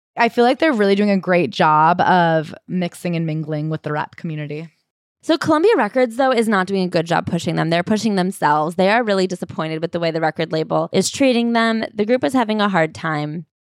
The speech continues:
Speaker 1: But he himself is coming out and starting to do, like, beats for other people.
Speaker 2: But the group is, there's, like, major rifts. They, first of all, aren't happy with the way the records are performing. But second of all,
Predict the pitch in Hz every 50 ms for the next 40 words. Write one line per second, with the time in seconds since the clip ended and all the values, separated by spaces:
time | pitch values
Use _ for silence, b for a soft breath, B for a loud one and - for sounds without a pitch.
0 | _ _ - 277 262 254 226 262 294 294 320 359 381 415 392 403 370 - - 220
1 | 190 190 202 233 220 - - 240 240 247 254 262 269 262 196 226 208 - 226 208
2 | 208 208 202 214 208 180 - 196 190 190 190 175 175 - - 151 - - 180 165
3 | - - - - 175 151 147 143 139 - - - - - - - - - 220 202
4 | _ _ - 233 226 208 202 233 220 185 196 208 220 247 240 330 349 339 311 254
5 | 247 247 214 233 233 226 214 240 220 208 196 190 180 180 170 190 202 190 165 156
6 | 151 156 175 - - - - - _ - 185 196 190 185 180 180 - - _ -
7 | 262 269 - 285 285 269 - 202 202 214 190 190 180 - 190 180 180 - - 175
8 | 175 165 165 165 165 160 156 165 - 170 165 170 170 170 - 175 170 - - 165
9 | 160 165 175 185 196 202 202 196 202 - - 233 269 - 294 277 233 233 220 214
10 | 202 196